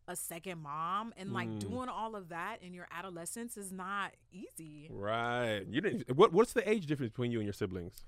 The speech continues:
Speaker 1: So my youngest brother is twenty.
Speaker 2: Wow.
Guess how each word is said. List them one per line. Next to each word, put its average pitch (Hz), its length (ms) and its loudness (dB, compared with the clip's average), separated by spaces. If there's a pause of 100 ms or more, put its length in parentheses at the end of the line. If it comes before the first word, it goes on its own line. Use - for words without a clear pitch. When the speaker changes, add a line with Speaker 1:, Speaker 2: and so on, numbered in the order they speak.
(160)
Speaker 1:
So - 220 -2
my 202 220 -2
youngest 214 840 -8 (340)
brother 185 920 -12 (440)
is 170 140 -12
twenty. 170 480 -14 (840)
Speaker 2:
Wow. - 400 -14